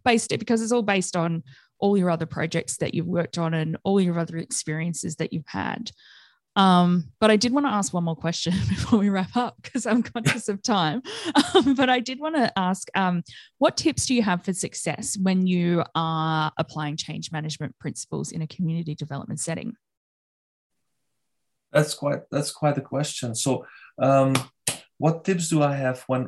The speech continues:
Speaker 2: when, when people want to start out and, and, and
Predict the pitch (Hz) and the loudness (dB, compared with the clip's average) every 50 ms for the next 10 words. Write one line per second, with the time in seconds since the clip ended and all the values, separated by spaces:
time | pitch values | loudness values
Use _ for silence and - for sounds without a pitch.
0 | - - 120 120 123 113 - - 113 120 123 - 139 147 147 151 139 139 135 135 | -2 -2 -2 0 0 -2 -4 -4 -2 -2 -2 0 0 0 0 0 0 2 0 0
1 | 131 135 127 - - - 127 135 139 139 - 135 135 135 - 135 127 - - 117 | 0 0 -2 -2 -2 0 0 0 -2 -2 -2 -2 -2 0 0 0 -2 0 -2 -2
2 | 120 117 - - 107 131 117 113 110 107 107 - | -2 -2 -2 -2 -2 -2 -2 -4 -4 -6 -8 -10